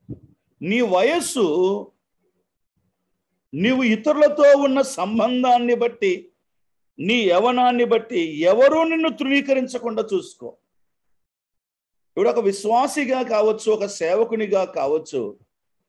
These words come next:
ప్రభు మనల్ని ఉంచిన స్థితి అది ఏదైనా కావచ్చు. అయితే మనం ఉన్న స్థితిలో జాగ్రత్తగా మాట గమనించండి. మనమున్న స్థితి, మనం ఇతరులతో ఉన్న సంబంధ బాంధవ్యాలను బట్టి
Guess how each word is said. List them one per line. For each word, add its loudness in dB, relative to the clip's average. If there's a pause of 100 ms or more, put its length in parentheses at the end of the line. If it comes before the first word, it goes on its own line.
(260)
ప్రభు 2
మనల్ని 0
ఉంచిన -4
స్థితి -6
అది 0
ఏదైనా 2
కావచ్చు. -6 (840)
అయితే 2
మనం 2
ఉన్న 4
స్థితిలో 0 (420)
జాగ్రత్తగా 0
మాట 0
గమనించండి. -4 (560)
మనమున్న 2
స్థితి, -2 (1600)
మనం 0
ఇతరులతో 4
ఉన్న 2
సంబంధ 0
బాంధవ్యాలను 0
బట్టి -2